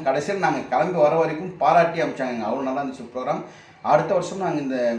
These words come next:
கோயில்ல வந்து ப்ரோக்ராம், உங்களோட ப்ரோக்ராம், டைரக்டர் சுகன் இருக்காரு, அவருடைய பேனர்ல அந்த ப்ரோக்ராம் தர சொல்லிக்கிறாங்க.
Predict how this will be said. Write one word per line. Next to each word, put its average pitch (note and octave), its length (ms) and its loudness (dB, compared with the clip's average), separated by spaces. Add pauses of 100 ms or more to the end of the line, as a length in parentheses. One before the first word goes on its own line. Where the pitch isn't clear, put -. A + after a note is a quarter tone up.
(340)
கோயில்ல D#3+ 300 2
வந்து C3+ 180 -4
ப்ரோக்ராம், C#3 340 -2
உங்களோட C3 280 -4
ப்ரோக்ராம், B2+ 380 -2 (280)
டைரக்டர் A#2+ 460 0
சுகன் D#3 380 -8
இருக்காரு, G#2+ 280 -4
அவருடைய A2+ 260 -2
பேனர்ல A#2 360 -2
அந்த G2+ 100 -12
ப்ரோக்ராம் G#2+ 360 -8
தர G2 180 -8
சொல்லிக்கிறாங்க. G2 460 -12